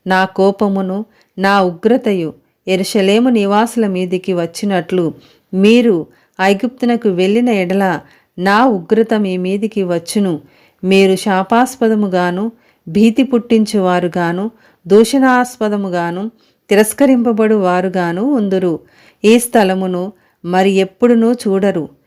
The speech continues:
యూదా శేషులారా, ఐగుప్తునకు వెళ్ళకూడదని యెహోవా మీకు ఆజ్ఞ నిచ్చినట్లు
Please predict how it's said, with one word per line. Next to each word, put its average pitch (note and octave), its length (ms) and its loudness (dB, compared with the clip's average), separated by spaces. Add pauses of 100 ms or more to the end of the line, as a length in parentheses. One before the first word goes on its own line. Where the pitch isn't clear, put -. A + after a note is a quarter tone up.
(240)
యూదా G3 380 4
శేషులారా, F#3 800 -4 (640)
ఐగుప్తునకు G#3 960 0
వెళ్ళకూడదని F#3 960 -2 (340)
యెహోవా A#3+ 460 4
మీకు G#3 320 -2
ఆజ్ఞ F#3 440 -2 (600)
నిచ్చినట్లు G3+ 800 0